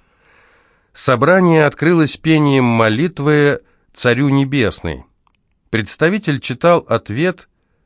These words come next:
«Е и В государя-императора»,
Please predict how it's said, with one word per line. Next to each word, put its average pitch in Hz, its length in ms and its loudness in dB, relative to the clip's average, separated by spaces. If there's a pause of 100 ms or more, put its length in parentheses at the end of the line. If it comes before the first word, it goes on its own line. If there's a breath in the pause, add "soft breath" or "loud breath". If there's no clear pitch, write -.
(120)
«Е 131 400 -4
и 110 420 -4
В 107 380 0
государя-императора», 101 1600 -2